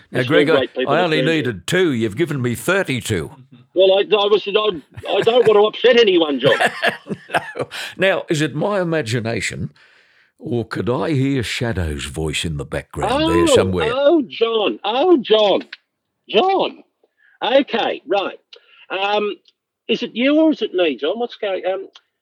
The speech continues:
Speaker 2: have you ever noticed how, how, have you ever noticed how Shadow is always,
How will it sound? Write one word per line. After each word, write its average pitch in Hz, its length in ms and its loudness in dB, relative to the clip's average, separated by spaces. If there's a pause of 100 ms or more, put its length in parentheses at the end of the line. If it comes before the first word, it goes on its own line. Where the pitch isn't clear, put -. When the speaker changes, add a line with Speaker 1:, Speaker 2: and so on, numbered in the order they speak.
(280)
Speaker 2:
have 202 120 -4
you 226 120 2
ever 285 160 2
noticed 226 440 -2 (100)
how, 180 220 -2
how, 190 300 0
have 165 100 0
you 202 100 6
ever 254 140 4
noticed 202 340 -2
how 180 160 4
Shadow 175 400 2
is 156 240 0
always, 190 500 4